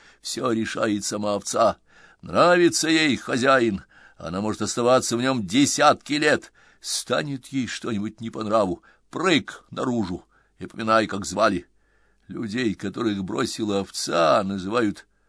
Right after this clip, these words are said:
обезовеченными, таких вот, как я, например. Чав, чав, чав.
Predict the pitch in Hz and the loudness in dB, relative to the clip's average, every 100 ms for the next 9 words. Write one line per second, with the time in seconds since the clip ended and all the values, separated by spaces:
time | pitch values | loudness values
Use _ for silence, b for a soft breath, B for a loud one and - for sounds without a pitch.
0 | _ _ - 107 104 101 104 95 101 101 | _ _ -2 -2 0 0 0 0 0 2
1 | 98 113 104 - 110 104 104 104 104 95 | 4 4 4 0 -4 -4 -6 -4 -4 -4
2 | - _ _ _ _ - 117 - 110 - | -8 _ _ _ _ -6 -6 -4 -6 -4
3 | 101 95 104 92 - 110 95 - _ _ | -8 -4 -6 -6 -4 0 0 -2 _ _
4 | _ - 110 107 107 104 - _ _ _ | _ -6 -6 -4 -2 -2 -4 _ _ _
5 | _ _ _ _ _ _ _ - 92 104 | _ _ _ _ _ _ _ -10 -6 -6
6 | 104 _ _ - 98 107 - _ _ - | -8 _ _ -10 -10 -10 -14 _ _ -12
7 | 101 | -12